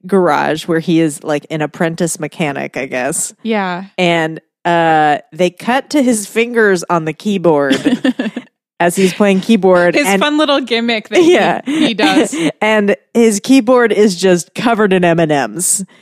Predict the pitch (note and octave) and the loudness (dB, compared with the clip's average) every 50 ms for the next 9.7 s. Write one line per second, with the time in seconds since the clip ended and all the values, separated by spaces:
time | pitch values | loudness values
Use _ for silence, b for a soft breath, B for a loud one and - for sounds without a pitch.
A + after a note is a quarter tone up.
0 | G#3 B G3 G#3 B3 A3+ G#3 F3+ A3 G#3 F#3+ - _ - - - A#3 A#3+ B3 C4 | -8 B 0 2 4 4 4 2 2 0 0 -2 _ -10 -2 0 2 2 4 4
1 | B3+ B3+ B3 B3 A#3+ A3 F#3+ G3 F#3 F#3 G3+ G#3 G3+ G3 F#3+ - - F#3 F3+ F3 | 2 2 2 2 2 2 2 2 2 2 2 2 2 2 0 2 0 0 0 0
2 | F3+ F3 F3 F3 F3 F3 E3+ E3 E3+ E3+ F3 - - - F#3 F3+ F#3 G3+ G#3 F3 | 0 0 2 2 2 2 0 -2 -4 -4 -4 -4 -2 -2 -2 0 2 2 2 0
3 | E3 - G3 F3+ E3+ - - F#3+ F3 E3 E3+ E3 - - - F3+ - D#3+ E3+ E3+ | 0 -2 -4 -4 -4 -4 -2 -2 0 0 0 -2 -2 -4 -8 -6 -2 -2 -4 -2
4 | - - E3 D#3 D3+ D3+ D#3 D#3+ G#3 G3 F#3 - - F#3 F3 F3+ F3 E3+ E3 F3 | 0 -2 -2 -2 -2 -4 -4 -2 -2 -2 -2 -2 -4 -4 -2 -2 -4 -4 -2 -2
5 | D#3+ E3 F#3 F3 D#3+ D#3 D#3 D#3 D3+ E3+ D#3+ D3+ D#3 D3+ D3 D3 D#3 F3 F#3+ G#3 | -2 0 0 0 0 0 0 0 0 -2 -2 -2 -2 -2 -2 -4 -4 -2 0 0
6 | A#3 B3 B3 C#4 C#4+ E4 F4 E4+ - - - B B G#3+ B3+ - - G3+ G3+ G3+ | 0 2 0 0 0 0 0 -2 -2 -6 -10 B B -8 -6 -4 -2 -2 0 0
7 | G#3+ G3 F#3+ F3+ - _ _ - - G#3 G#3+ G#3 G3 F3+ A#3 A#3 G#3 G3+ G3 F#3+ | 0 0 -2 -2 -4 _ _ 0 2 2 4 4 2 2 2 2 2 2 0 0
8 | F#3 G#3 G#3+ F#3+ G3 - G3+ F#3+ G#3+ F#3+ F#3 E3 E3 E3+ F3+ F#3 F#3 E3+ F3 - | 0 0 0 -2 0 -2 -2 0 2 2 2 2 0 0 2 2 2 2 0 0
9 | G3+ F#3+ F3+ - G3+ F#3+ F#3+ G#3 A#3+ C4 C#4+ E4+ F#4 - | 0 0 0 0 -2 -2 2 2 2 2 0 -2 -6 -12